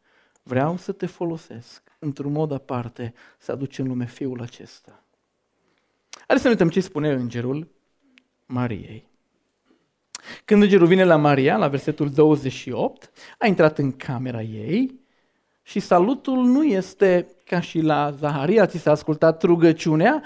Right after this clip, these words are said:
și știți de ce, pentru că Maria nu s-a rugat pentru ce urma să,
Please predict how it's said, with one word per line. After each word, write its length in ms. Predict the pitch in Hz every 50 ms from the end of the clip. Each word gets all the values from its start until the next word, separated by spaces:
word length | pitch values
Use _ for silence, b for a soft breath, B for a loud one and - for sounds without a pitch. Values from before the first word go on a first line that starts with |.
| B B B
și 160 | B - 339
știți 320 | - - - 240 175 147
de 80 | 139 139
ce, 160 | - - 175
pentru 200 | 170 160 160 165
că 120 | 156 160 151
Maria 460 | 151 151 156 175 190 208 214 202 196
nu 240 | 214 240 269 254 202
s-a 280 | - - - 175 151
rugat 360 | 147 147 147 151 156 156 151
pentru 240 | - 160 156 147 143
ce 140 | - - 165
urma 340 | 151 151 147 147 156 151 139
să, 420 | 143 - - 143 143 143 139 139